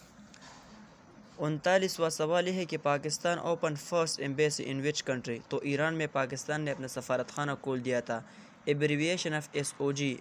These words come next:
Special Operation Group है। Rainbow is the result of, रेनबो जब बनती है ना बारिश के बाद, तो ये किसकी वजह से बनती है? तो वो रिफ्रैक्शन की वजह बनती है,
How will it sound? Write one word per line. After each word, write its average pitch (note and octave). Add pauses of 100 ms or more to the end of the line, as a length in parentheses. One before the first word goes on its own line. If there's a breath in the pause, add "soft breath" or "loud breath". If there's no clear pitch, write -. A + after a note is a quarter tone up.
Special -
Operation C#3+
Group C3+
है। B2 (800 loud breath)
Rainbow F3
is D#3
the D3+
result D#3
of, B2+ (640 loud breath)
रेनबो E3+
जब D3+
बनती F3
है D3
ना E3+
बारिश C#3+
के D3
बाद, C#3
तो D#3
ये F3
किसकी -
वजह C#3+
से C3+
बनती B2+
है? B2+
तो C3+
वो D#3
रिफ्रैक्शन C#3+
की C3
वजह B2+
बनती B2
है, A#2+